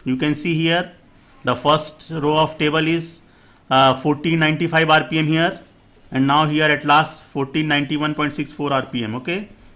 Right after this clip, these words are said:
now again increase, four point zero six, show data, it becomes four point zero six,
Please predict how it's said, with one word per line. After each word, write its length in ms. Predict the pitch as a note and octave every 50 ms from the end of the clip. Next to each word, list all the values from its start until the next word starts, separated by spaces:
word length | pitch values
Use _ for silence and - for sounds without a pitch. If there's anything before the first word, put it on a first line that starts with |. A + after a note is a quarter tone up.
| _ -
now 160 | C#3+ C3 C3+
again 220 | C3+ C#3 D3+ D#3+
increase, 580 | D#3+ D#3 D#3 D#3 D#3 E3 E3+ F3 F3 - - - _ _ _ - - - _ _ _ _ _ - _ - _ _ - _ _ _ _ - - _ _ _ _ _ _ _ _ _ _ _ _ _ _ _ _ _ _ _ _ _ _ _ _ _ _ _ _ _ _ _ _ _ _ _ _ _ _ _ _ _ _ _ _ _ _ _ _ _ _ _ _ _ _ _ _ _ _ _ _ _ _ _ _ _ _ _ _ _ _ _
four 220 | - - C#3+ D3 C#3+
point 240 | D3 D#3 D3 C#3+
zero 160 | C3 C#3+ D3 D3
six, 480 | D3 - E3 D#3+ - - - - - - _ _ _ - - - _ - - - - _ - - - _ _ - - - - _ _ - - - - - - - - - - - - - - - - - - - - - -
show 180 | - - C#3
data, 380 | C3+ C#3+ C#3+ C#3 D3 D3 D3+ - -
it 160 | D3+ B2+ B2
becomes 340 | C3+ C#3 C3 D#3+ D3 D3+ D3+
four 220 | - - D3 D3 C#3
point 240 | - D3 D3 C#3+
zero 160 | C3 D3 D3+ D3+
six, 360 | D3+ - F3 F3 F3+ -